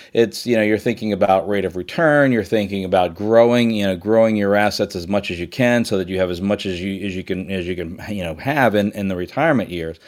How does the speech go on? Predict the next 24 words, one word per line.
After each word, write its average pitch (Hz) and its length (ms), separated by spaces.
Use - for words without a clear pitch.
And 127 440
that 139 220
said, 180 300
it 135 80
doesn't 160 260
mean 147 160
that, 123 140
you 123 100
know, 117 80
once 117 300
you 113 80
transition 117 680
in 104 120
the 101 100
preservation 104 680
and 98 100
distribution 110 640
years 107 200
that 101 200
you 104 60
completely 117 500
forget 92 280
about 87 300
that. 90 320